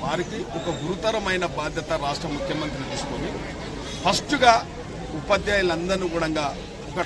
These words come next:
ట్రాన్స్పరెన్సీగా, ఏ ఒక్క లీడర్ దగ్గరకు పోకుండా, పైరోలు చేయకుండా, ఒక ట్రాన్స్పరెన్సీగా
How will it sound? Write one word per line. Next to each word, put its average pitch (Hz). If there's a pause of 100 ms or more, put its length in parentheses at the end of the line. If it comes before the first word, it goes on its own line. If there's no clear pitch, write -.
ట్రాన్స్పరెన్సీగా, 226 (640)
ఏ 180 (200)
ఒక్క - (160)
లీడర్ 196
దగ్గరకు 175
పోకుండా, 151 (120)
పైరోలు 147
చేయకుండా, 131 (540)
ఒక 147 (100)
ట్రాన్స్పరెన్సీగా 185